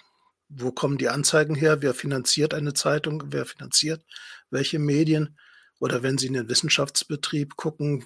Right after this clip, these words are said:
wo kommen die Drittmittel her? Welche Erwartungen sind bestimmten Forschungen und so weiter verbunden? Aber der Anspruch ist immer oder der Versuch,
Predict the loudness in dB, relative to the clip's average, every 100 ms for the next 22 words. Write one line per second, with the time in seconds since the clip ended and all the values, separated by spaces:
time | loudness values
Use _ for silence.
0 | -8 -4 -2 0 0 0 0 0 2 4
1 | 4 4 6 6 4 0 -2 0 -2 -2
2 | _ -20 -20 _ _ _ _ _ _ -2
3 | 0 2 2 6 6 8 4 4 0 -4
4 | -2 0 0 0 -4 0 2 2 0 -2
5 | 0 2 2 0 -2 -2 0 -2 -2 -6
6 | -10 _ _ _ _ _ _ _ _ -12
7 | -2 0 0 -2 -20 _ _ _ _ _
8 | _ -2 0 0 2 2 2 2 0 2
9 | 0 2 2 4 4 2 2 -2 -2 0
10 | 0 0 -2